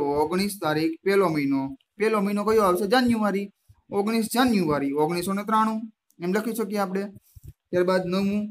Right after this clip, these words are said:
કે પાંચ તારીખ અગિયારમો મહિનો, અગિયારમો મહિનો એટલે કયો થશે? નવેમ્બર મહિનો, કે પાંચ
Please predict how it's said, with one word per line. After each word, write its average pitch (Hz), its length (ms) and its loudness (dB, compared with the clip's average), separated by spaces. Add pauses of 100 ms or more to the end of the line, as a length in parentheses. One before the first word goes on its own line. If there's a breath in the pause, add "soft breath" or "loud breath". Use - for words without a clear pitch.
(680)
કે 190 80 0 (140)
પાંચ 180 280 -2 (320)
તારીખ 185 320 2 (160)
અગિયારમો 196 480 2
મહિનો, 151 140 0 (100)
અગિયારમો 185 380 2
મહિનો 190 160 0
એટલે 190 160 0
કયો 196 220 -2
થશે? 202 180 -4 (140)
નવેમ્બર 214 500 2
મહિનો, 123 180 -4 (500)
કે 165 60 -6 (120)
પાંચ 214 260 0